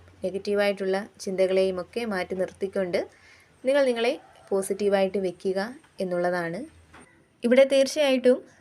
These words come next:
നിങ്ങളുടെ പ്രതീക്ഷകൾ പൂവണിയുന്ന ഒരു സമയം നിങ്ങളിലേക്ക് വരുന്നുണ്ട്. സാമ്പത്തികമായിട്ടുള്ള ഒരു പുരോഗതിയിലേക്ക് നിങ്ങളിൽ പല ആളുകളും എത്തിച്ചേരുന്നുണ്ട്. അതുപോലെ നിങ്ങൾ മറ്റുള്ളവർക്ക് സ്നേഹം നൽകാനും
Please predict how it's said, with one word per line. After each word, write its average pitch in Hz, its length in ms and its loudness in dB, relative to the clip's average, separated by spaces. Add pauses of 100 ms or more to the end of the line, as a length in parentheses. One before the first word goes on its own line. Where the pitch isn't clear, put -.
(140)
നിങ്ങളുടെ 262 380 2
പ്രതീക്ഷകൾ 247 580 2 (200)
പൂവണിയുന്ന 208 500 -2 (100)
ഒരു 196 120 -2 (140)
സമയം 185 360 -4
നിങ്ങളിലേക്ക് 180 520 0 (300)
വരുന്നുണ്ട്. 180 520 0 (880)
സാമ്പത്തികമായിട്ടുള്ള 202 880 -2
ഒരു 190 120 -4 (360)
പുരോഗതിയിലേക്ക് 226 840 4
നിങ്ങളിൽ 185 340 -4
പല 180 140 -4 (180)
ആളുകളും 185 380 -2 (220)
എത്തിച്ചേരുന്നുണ്ട്. 170 800 -8 (800)
അതുപോലെ 247 340 8 (100)
നിങ്ങൾ 247 180 6 (500)
മറ്റുള്ളവർക്ക് 240 560 4 (580)
സ്നേഹം 226 400 0
നൽകാനും 202 460 0